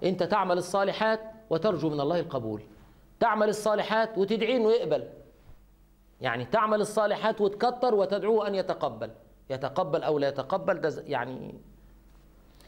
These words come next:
"ليس بأمانيكم ولا أماني أهل الكتاب، من يعمل سوءاً يجز به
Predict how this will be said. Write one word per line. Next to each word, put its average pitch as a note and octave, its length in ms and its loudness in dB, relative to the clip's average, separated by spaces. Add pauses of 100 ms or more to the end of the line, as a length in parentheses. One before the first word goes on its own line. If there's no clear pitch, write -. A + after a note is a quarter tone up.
(1080)
"ليس G#3 340 2
بأمانيكم D#3+ 840 2
ولا C#3 260 2
أماني C3+ 480 2
أهل B2+ 180 0
الكتاب، C3+ 440 0
من B2+ 180 2
يعمل B2+ 360 0
سوءاً D3 280 2
يجز A2 360 0
به D3+ 260 2